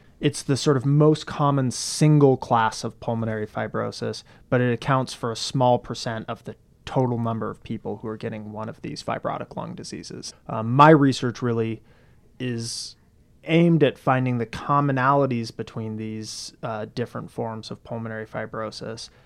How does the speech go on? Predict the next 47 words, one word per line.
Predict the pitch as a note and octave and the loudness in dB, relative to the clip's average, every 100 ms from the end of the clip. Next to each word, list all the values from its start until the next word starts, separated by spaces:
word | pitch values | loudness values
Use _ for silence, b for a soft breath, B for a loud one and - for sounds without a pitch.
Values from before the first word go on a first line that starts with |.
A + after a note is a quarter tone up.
| b b | b b
as | - C#3+ C3 | 0 2 6
well | D3+ D#3+ | 10 10
as | D3+ C3+ | 8 4
sort | C3+ | 0
of | A#2+ A#2+ | -2 -4
the | B2 A2+ | -4 -4
specific | - - B2 - - D#3 D3 C#3 | -8 -12 -10 -8 0 0 0 -4
mechanisms | B2 B2 - B2 A2+ A#2 A2 - | -2 -4 -4 -6 -6 -8 -12 -10
that | A2+ | -10
are | A2 | -8
driving | A#2 A2 A2+ A#2 A2 | -6 -6 -6 -10 -10
this | A2 - - b | -10 -12 -20 b
one | C#3+ C3 B2 A#2 | -4 0 2 0
really | A2 A2 A2 | -2 -4 -4
bad | G#2+ - - | -6 -8 -10
form. | - A2+ - | -14 -14 -4
So | C3 A#2 B B B | -2 -2 B B B
while | D3 D3 | 8 8
the | D3 | 10
one | F#3+ G3+ | 12 12
really | F3+ E3+ | 10 10
bad | D3 C#3+ C#3+ | 8 6 4
form | C#3+ B2+ | -2 -4
is | A2+ | 0
very | C#3 C3+ | 2 2
severe, | - B2 B2+ B2+ B2+ - b b - | 0 0 0 0 -2 -8 b b -4
um, | A#2 A#2 - - | -4 -4 -6 6
it | E3+ | 10
is | E3+ D3+ | 10 10
where | D3+ | 6
most | C#3+ C#3+ | 8 6
of | - | 4
the | |
research | B2+ C#3 - A#2+ - | 0 0 0 -8 -8
is. | A2+ - | -10 -6
So | B2 | -4
there | C3 | 2
are | C#3 C#3 | 2 0
some | C3+ | -4
drugs | B2 C3 C3 - | 0 2 2 0
that | A#2+ | -8
have | G#2+ | -6
been | A#2+ A2+ | -6 -6
developed, | G#2+ A2 A2 A2 - | -6 -6 -6 -8 -8
and | - B2 | -6 -4
while | A#2+ A#2 A#2 | 0 0 0
they're | A#2 A2 A2 | -4 -6 -8